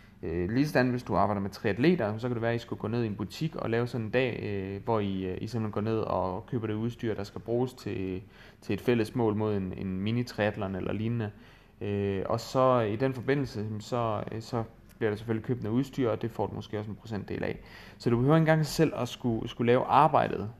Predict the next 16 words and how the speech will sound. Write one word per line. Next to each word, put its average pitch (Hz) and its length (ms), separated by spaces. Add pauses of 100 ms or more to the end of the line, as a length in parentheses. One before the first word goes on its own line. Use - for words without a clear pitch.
for 107 380
at 107 80
tjene 117 240
de 110 80
ekstra 113 180
penge, 113 260
men 113 140
det 110 80
er - 40
oftere, - 580 (240)
du 110 80
får 107 100
kunden 120 360
til 120 120
at 107 100
købe. 127 300